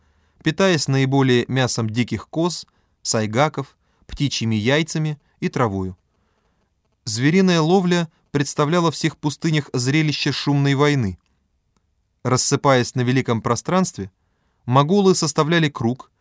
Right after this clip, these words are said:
и гнали зверей прямо к ставке императорской при звуке оружия и труб. Тимур выезжал на коне и, встречая целые стада всякого рода животных, стрелял любых. Наконец, утомлённый охотою,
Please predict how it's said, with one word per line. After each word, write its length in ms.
и 100
гнали 300
зверей 380
прямо 400
к 60
ставке 500
императорской 760
при 160
звуке 340
оружия 540
и 160
труб. 300
Тимур 420
выезжал 480
на 120
коне 460
и, 80
встречая 720
целые 400
стада 340
всякого 460
рода 220
животных, 500
стрелял 500
любых. 500
Наконец, 540
утомлённый 640
охотою, 640